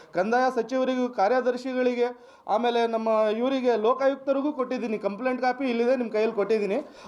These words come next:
ಅಲ್ಲಿ ನೋಡಿ, ಎನ್ ಎ ಅಂತ ಇರುವಂಥ ಜಾಗ ರೈತರಿಗೆ ಮಂಜೂರು ಮಾಡ್ಕೊಳಕ್ಕಾಗಲ್ಲ ಅಂತ ಮ-, ಹಿಂಬರ ಕೊಡ್ತಾರೆ. ಆದರೆ ಇವರು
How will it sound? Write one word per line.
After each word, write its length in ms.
ಅಲ್ಲಿ 200
ನೋಡಿ, 200
ಎನ್ 380
ಎ 40
ಅಂತ 220
ಇರುವಂಥ 400
ಜಾಗ 420
ರೈತರಿಗೆ 480
ಮಂಜೂರು 320
ಮಾಡ್ಕೊಳಕ್ಕಾಗಲ್ಲ 760
ಅಂತ 240
ಮ-, 260
ಹಿಂಬರ 360
ಕೊಡ್ತಾರೆ. 680
ಆದರೆ 300
ಇವರು 360